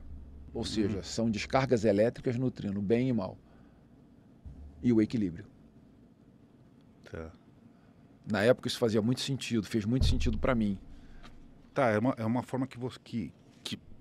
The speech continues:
Speaker 1: Pra eles me
Speaker 2: é
Speaker 1: explicarem.
Speaker 2: uma forma que os seres encontraram pra que você entendesse os, os
Speaker 1: Exatamente.
Speaker 2: conceitos que estavam sendo passados.
Speaker 1: Nossa.
Speaker 2: Tá, aqui um outro também complexo, ó, já, já, já aprendi que a Terra tá aqui embaixo.
Speaker 1: Tá vendo?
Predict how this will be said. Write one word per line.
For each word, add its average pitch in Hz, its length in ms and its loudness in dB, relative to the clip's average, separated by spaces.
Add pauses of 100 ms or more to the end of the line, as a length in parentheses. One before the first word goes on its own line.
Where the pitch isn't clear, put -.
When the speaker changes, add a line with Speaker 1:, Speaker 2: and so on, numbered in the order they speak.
(400)
Speaker 1:
Pra 117 180 10
eles 139 200 10
me 123 80 6
Speaker 2:
é - 20 8
Speaker 1:
explicarem. 113 440 8
Speaker 2:
uma 160 120 12
forma 185 260 6
que - 80 2
os - 80 4
seres 170 360 10
encontraram 156 640 10
pra 165 160 6
que - 120 -2
você 156 260 2
entendesse 151 640 10
os, 127 80 2
os 104 60 -2
Speaker 1:
Exatamente. 123 300 6
Speaker 2:
conceitos 147 440 8
que - 0 -
estavam 147 180 2
sendo 156 160 0
passados. 123 420 4 (480)
Speaker 1:
Nossa. 98 300 -2
Speaker 2:
Tá, - 120 -2
aqui 180 220 2
um 175 160 10
outro 165 320 8 (100)
também 139 300 8
complexo, 147 520 4
ó, 117 80 4
já, 104 320 4
já, 113 300 4
já 113 100 2
aprendi 127 360 2
que 160 80 2
a - 40 6
Terra 147 220 4
tá - 60 0
aqui 175 140 -4
embaixo. 104 320 2
Speaker 1:
Tá 90 40 0
vendo? 123 360 6